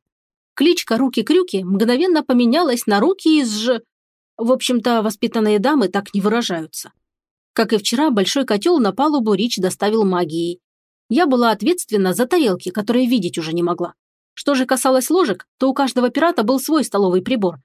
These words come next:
и за его чистоту они отвечали сами. Вообще, магия в готовке оказалась вещью просто незаменимой,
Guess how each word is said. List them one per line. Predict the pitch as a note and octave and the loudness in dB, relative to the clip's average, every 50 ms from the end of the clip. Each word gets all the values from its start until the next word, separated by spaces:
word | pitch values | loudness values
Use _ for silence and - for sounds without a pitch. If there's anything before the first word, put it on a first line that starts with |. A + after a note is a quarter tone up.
| _ _ - | _ _ -6
и | A#3 | -2
за | G3 A3 | 0 2
его | A#3 A3+ A#3 A3+ | 2 2 0 0
чистоту | - A#3+ A3+ - A#3+ A#3 - F#4+ | -2 -4 -4 -4 -4 -2 0 0
они | F4+ A#3 G3+ A#3+ | 2 2 2 0
отвечали | C#4 C#4 - F#3+ - - A#3+ B3 A#3 | 0 -2 -4 -6 -4 -2 0 0 0
сами. | G#3+ - - F#3 F3+ F3 E3 - _ _ _ _ _ _ _ _ _ | -2 -2 -2 -2 -2 -2 -6 -8 _ _ _ _ _ _ _ _ _
Вообще, | - G#3+ A3 G#3+ G#3+ - - G4+ F#4+ | -2 -2 0 0 -2 -2 0 2 2
магия | D4 A#3 B3 C#4 C4+ G#3+ F#3 G#3 F#3+ | 2 2 2 2 0 0 0 -2 -2
в | F3 F3+ | -2 -2
готовке | G3 F#3+ F#3 - E4+ F4+ - - - F#3+ | -4 -4 -2 -2 -2 -2 -2 -4 -6 -4
оказалась | F3+ - G3 G3 C#4 C#4+ B3+ A#3+ - - | -4 -4 -4 -2 0 0 -2 -2 -2 -2
вещью | C4 E4 D#4 - - F#3+ | -2 0 0 0 -2 -4
просто | F3+ - - G3 C#4+ D#4+ - - D4 C#4 | -4 -4 -4 -2 -2 -2 -2 -2 0 0
незаменимой, | B3 A3 A3 G3+ A3 A3 A3 G#3+ G3+ F#3+ F3+ F3 F3 F3+ F#3+ | 2 0 0 0 0 0 2 2 2 2 2 0 -2 -4 -8